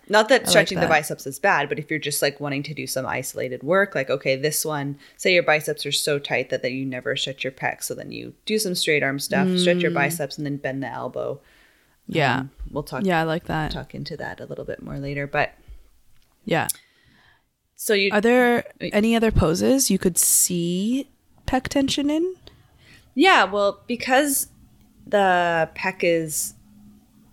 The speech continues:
Speaker 1: inserting into the bicipital groove, like you said, that tension will cause internal rotation.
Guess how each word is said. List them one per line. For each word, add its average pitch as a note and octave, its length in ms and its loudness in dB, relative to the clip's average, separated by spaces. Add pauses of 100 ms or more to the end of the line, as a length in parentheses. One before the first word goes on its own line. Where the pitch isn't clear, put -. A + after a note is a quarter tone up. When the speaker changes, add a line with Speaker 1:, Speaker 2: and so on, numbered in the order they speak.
(220)
Speaker 1:
inserting F3+ 840 2
into D#3+ 280 -4
the D#3 80 -4
bicipital D3+ 600 -4
groove, D#3 460 -4
like D#3+ 180 2
you D#3+ 60 -2
said, D#3+ 480 2 (140)
that D#3 360 0 (340)
tension E3+ 680 -2
will D3+ 100 -6
cause D3 680 -2 (1120)
internal D#3+ 520 -4
rotation. - 840 -8